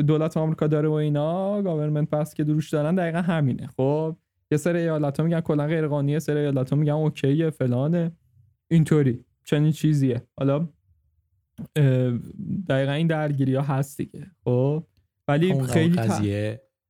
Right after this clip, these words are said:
Speaker 2: قدیمیه، این که هر ایالتی برای خودش یه سازی می‌زنه.
Speaker 1: آره، دقیقاً. آفرین، آفرین.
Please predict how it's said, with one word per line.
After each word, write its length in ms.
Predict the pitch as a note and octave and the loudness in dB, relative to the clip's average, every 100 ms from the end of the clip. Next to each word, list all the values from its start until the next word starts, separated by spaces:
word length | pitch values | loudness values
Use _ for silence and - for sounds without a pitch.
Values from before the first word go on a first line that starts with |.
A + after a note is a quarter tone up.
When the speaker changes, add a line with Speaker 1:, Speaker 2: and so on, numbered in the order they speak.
| _ _ - | _ _ -6
Speaker 2:
قدیمیه، 480 | G#2 G2+ G2+ F#2+ G2+ | -4 -2 -2 -2 -4
این 120 | G2 | -4
که 140 | G#2+ | -4
هر 400 | F#2+ F#2+ F#2+ F#2+ G#2+ | -4 -2 -4 -6 -2
ایالتی 500 | G#2 G2 F#2+ F#2 G2+ | 0 0 -2 -2 -4
برای 120 | F#2 | -4
خودش 240 | G#2 G2 | -4 -2
یه 60 | G2+ | -2
سازی 360 | G2 G2+ G2+ | 0 0 2
می‌زنه. 520 | A2 G#2+ A2+ A#2 A#2 G#2+ C3+ - | 2 2 2 2 2 0 -2 -4
Speaker 1:
آره، 320 | F3+ F3+ F#3 | -2 0 2
دقیقاً. 380 | D#3+ D#3+ D#3+ D3 | 2 2 0 0
آفرین، 680 | C3 E3+ F3+ D#3 C#3+ B2+ B2+ | 0 -2 0 0 0 0 -2
آفرین. 540 | C3 - B2+ B2 | -4 -2 -2 -2